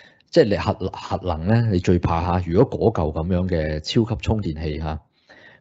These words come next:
畀人攞咗，就一定係好，好瘀嘅，好，好被羞辱嘅，因為人哋亦都可以即刻攞咗嚟用啦，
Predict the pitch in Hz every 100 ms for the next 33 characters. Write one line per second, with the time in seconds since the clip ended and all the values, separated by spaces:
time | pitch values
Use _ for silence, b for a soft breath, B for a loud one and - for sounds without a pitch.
0 | - 131 110 80 71 95 82 82 - -
1 | 90 92 85 76 80 80 92 85 87 78
2 | 76 78 - _ - 85 95 87 90 90
3 | 76 92 80 78 78 85 104 123 87 78
4 | 82 80 104 87 92 107 107 85 82 87
5 | 73 - -